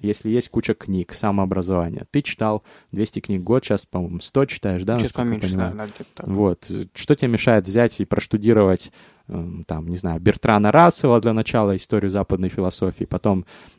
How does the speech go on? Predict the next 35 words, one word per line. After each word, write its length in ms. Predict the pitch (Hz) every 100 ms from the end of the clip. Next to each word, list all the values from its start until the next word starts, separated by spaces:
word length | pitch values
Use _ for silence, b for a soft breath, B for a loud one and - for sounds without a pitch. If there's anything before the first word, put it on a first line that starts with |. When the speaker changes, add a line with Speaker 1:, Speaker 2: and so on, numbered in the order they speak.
| -
Speaker 1:
э, 160 | 85
Реали 360 | 90 120 113 101
Антисери 560 | 95 - - 165 175 139
в 60 |
четырёх 400 | - 120 117 113
томах, 380 | - 107 104 -
рис-, 220 | 101 -
история 360 | - - 104 95
философии, 520 | - 95 - 95 -
потом 280 | - 98 104
почитать 440 | 98 - 101 92 - B B
оригиналы, 840 | 92 101 104 123 147 170 143 117 101 b b
ну 240 | 113 147
и 180 | 120 110
там, 200 | - 87
я 80 | 87
не 140 | 95
знаю, 400 | 90 92 90 85
взять 340 | 90 90 104 104
ещё, 200 | - 98 _
может 240 | 104 101 113
быть, 120 | -
пару 220 | 113 104
частных 380 | - 104 - 95
уроков 360 | 101 104 101 -
у 20 |
какого-нибудь 420 | - - 92 90 -
философа, 400 | 95 95 - -
чтобы 360 | - 90 95 - B B
убедиться, 400 | 98 107 110 -
что 160 | -
ты 100 | 107
правильно 300 | 98 110 95
всё 160 | 95 104
понял. 360 | - 92 87